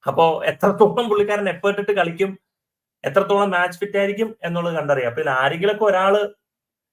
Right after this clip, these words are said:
ഉയർന്നു വന്നേ പറ്റൂ എന്നെ സംബന്ധിച്ച് ടാലന്റ് ലെവലില്. Anyway, ഇത്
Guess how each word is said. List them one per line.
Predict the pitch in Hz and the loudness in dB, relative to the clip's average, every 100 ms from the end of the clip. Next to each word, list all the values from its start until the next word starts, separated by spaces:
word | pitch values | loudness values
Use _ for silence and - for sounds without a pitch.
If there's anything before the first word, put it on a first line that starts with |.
| _ _ | _ _
ഉയർന്നു | 147 175 196 202 | 0 2 2 0
വന്നേ | 185 190 | -2 -2
പറ്റൂ | 190 151 165 | -4 -6 -6
എന്നെ | 156 156 | -6 -6
സംബന്ധിച്ച് | 156 143 135 120 131 - _ _ _ _ _ | -6 -6 -6 -8 -12 -14 _ _ _ _ _
ടാലന്റ് | 131 139 156 143 | -2 0 -2 -4
ലെവലില്. | 131 117 - _ _ _ - 180 | -4 -6 -10 _ _ _ -4 0
Anyway, | 233 240 | 2 0
ഇത് | 170 202 202 | 0 0 0